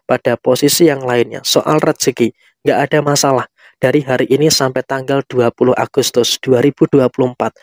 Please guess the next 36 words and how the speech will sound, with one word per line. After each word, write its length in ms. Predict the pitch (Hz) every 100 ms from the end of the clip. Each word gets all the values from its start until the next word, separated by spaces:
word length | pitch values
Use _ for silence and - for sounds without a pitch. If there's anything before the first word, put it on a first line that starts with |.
| - - -
kamu 160 | 143 147
juga 240 | 127 - 117
terus 260 | 131 127
bisa 320 | - 117 - 120
untuk 300 | 120 120 -
mendapatkan 640 | 127 120 110 135 - 131 110 -
hal-hal 360 | 127 - 127 123
yang 160 | 117
baik, 320 | 117 113 131 - _ - - _
dan 160 | 131 113
juga 240 | 131 123
bisa 280 | - 120 123
mendapatkan 640 | 120 117 113 120 - 110 - _ _ -
hal-hal 320 | 120 107 117
yang 180 | 117 113
positif 540 | - 123 135 - 117 -
yang 160 | 127 123
ada 280 | 131 123 - _ _
di 120 | - 127
dalam 400 | 120 110 117 120
posisi 500 | - 117 117 117 123
diri 300 | 120 113 107
kamu 420 | - 110 107 113 110
secara 720 | - 117 - 107 107 107 110 _ _ _
keseluruhan. 720 | 117 - 107 113 117 - 104
Jadi, 240 | - - 139
ya, 80 |
apapun 480 | - 123 117 113 123
yang 240 | 117 110 113
muncul, 560 | 143 180 196 151 160
apapun 560 | - 127 - 117 123 117
yang 80 | 113
terjadi, 640 | 120 - 165 160 123 117 _ _ _
kamu 160 | 143 147
juga 320 | - - 113
akan 160 | -